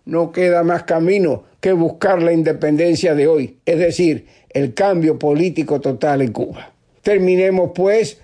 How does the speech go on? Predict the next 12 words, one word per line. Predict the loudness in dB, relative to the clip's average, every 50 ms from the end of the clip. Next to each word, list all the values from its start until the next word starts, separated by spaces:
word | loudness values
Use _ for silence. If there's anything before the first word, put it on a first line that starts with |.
| -10
repitiendo | -4 -2 -2 -2 -2 -2 -4 -4 -2 -2 0 0 2 2 2 0
estas | 0 0 0 0 0 0
otras | 0 0 0 0 -2 -2
palabras | 0 0 0 2 2 2 2 2 2 0 0
suyas. | 0 0 0 0 0 -2 -4 -8 -14 -20 _ _ _ _ _
El | -8 -6 -4 -2
gobierno | 0 2 2 2 2 2 2 2 2 0 0 0 0 0 0
de | 0 -2 0
cualquier | 0 -2 -2 -2 0 0 2 2
especie | 2 0 0 0 0 0 0 -2 -2 -4
que | -2 -2 -2
sea, | 0 2 2 2 0 -2 -4 -8